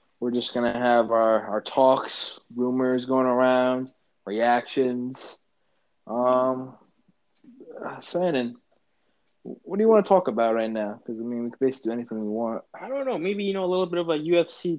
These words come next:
Speaker 2: two forty-seven recap. Maybe a little free
Speaker 1: Oh my
Speaker 2: agency
Speaker 1: God.
Speaker 2: rumors.
Speaker 1: Let, let's just talk about Dom Reyes getting fucked by these judges.
Speaker 2: Whole Houston court is messed up.
Speaker 1: Oh my lord, dude! They are, like, it, it was gonna be a bad night when Derek Lewis won that fight.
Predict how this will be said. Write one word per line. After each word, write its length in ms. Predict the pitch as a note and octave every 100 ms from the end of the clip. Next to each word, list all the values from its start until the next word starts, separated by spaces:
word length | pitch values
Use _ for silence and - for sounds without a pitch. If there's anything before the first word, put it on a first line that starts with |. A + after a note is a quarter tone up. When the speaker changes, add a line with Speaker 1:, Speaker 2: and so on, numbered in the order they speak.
| -
Speaker 2:
two 160 | -
forty-seven 540 | - E3 E3 - E3 D#3
recap. 540 | D#3+ - D#3 D#3 D3+ -
Maybe 200 | C#3 C3
a 20 |
little 160 | C3 B2
free 240 | E3 D#3+
Speaker 1:
Oh 40 |
my 40 | D#3
Speaker 2:
agency 300 | D#3 D#3 D3+
Speaker 1:
God. 60 |
Speaker 2:
rumors. 600 | C#3 D3+ G2+ G#2 - - _ _ _ -
Speaker 1:
Let, 120 | - -
let's 260 | A#2+ A#2 -
just 200 | C3 -
talk 340 | A2+ A2 -
about 240 | G#2 G#2
Dom 300 | G2 G#2+ G#2
Reyes 320 | G2+ G2 G2+ -
getting 240 | F#2+ F#2
fucked 520 | - - A2+ - -
by 160 | G#2+ G2+
these 220 | G2 G2+
judges. 560 | G2+ G2+ G2 G2+ A2 _ _ _ _
Speaker 2:
Whole 240 | - D#3
Houston 380 | C#3+ D#3+ - C#3+
court 180 | D3 C3+
is 100 | B2
messed 240 | B2+ -
up. 200 | B2 A#2+ _ _ _ _ _ _ _ _ _ _ _
Speaker 1:
Oh 120 | F#2
my 140 | C2+ A1+
lord, 300 | C2 D2+ D2+
dude! 260 | A2 G#2+ E2+
They 160 | B2
are, 260 | G2+ A#2+ A2
like, 300 | - C#3 A#2
it, 260 | C#3 D#3 -
it 120 | C#3+
was 180 | D3 C#3+
gonna 160 | F3+ F#3
be 140 | D3
a 60 | B2+
bad 300 | A#2+ B2 A2+
night 300 | A2+ A2 G2
when 200 | A2 A2
Derek 260 | A2+ A2 G#2+
Lewis 300 | G#2+ G2+ -
won 160 | G2+
that 180 | G2+ F#2+
fight. 300 | G#2 G2 F#2